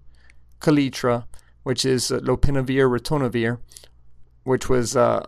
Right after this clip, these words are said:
honestly shown early in the course not to, not to improve outcomes, or I L six antagonists, which unfortunately, as I did a podcast of this several days ago, show no benefits. But overall, fewer than three percent of patients were receiving these therapies.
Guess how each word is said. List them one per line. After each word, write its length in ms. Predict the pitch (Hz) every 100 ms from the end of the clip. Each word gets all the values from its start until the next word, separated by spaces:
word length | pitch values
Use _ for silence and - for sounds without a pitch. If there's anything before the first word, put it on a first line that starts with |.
| -
honestly 320 | 135 131 -
shown 280 | 127 131 120
early 280 | - 131 127
in 80 | 120
the 80 |
course 300 | 117 131 120
not 220 | 127 120 120
to, 280 | 123 113 107
not 160 | 131
to 100 | -
improve 260 | 120 - 117
outcomes, 560 | 127 135 123 113 117 - - - -
or 320 | - 156 156 -
I 120 | 139
L 120 | 135
six 340 | - 135 - -
antagonists, 840 | 127 123 127 113 117 117 - -
which 320 | 120 113 - -
unfortunately, 800 | 139 135 147 139 - 131 131 135
as 240 | 101 127 127
I 120 | 120
did 160 | 123
a 20 | -
podcast 560 | - 131 - 147 143
of 160 | 156 147
this 160 | 151
several 240 | - 120 120
days 240 | 131 135
ago, 260 | 143 156 156 _ - -
show 240 | - - 165
no 160 | 151
benefits. 640 | 127 123 104 - - - - _ _ - - _ _ - -
But 140 | 139
overall, 680 | - 165 165 156 147 151 165 - -
fewer 320 | - 151 156 147
than 140 | 127
three 180 | 143 147
percent 300 | 143 - 139
of 100 | 127
patients 420 | 135 123 139 127
were 140 | 123
receiving 400 | 117 120 131 120
these 220 | 117 113 -
therapies. 560 | 120 - - - -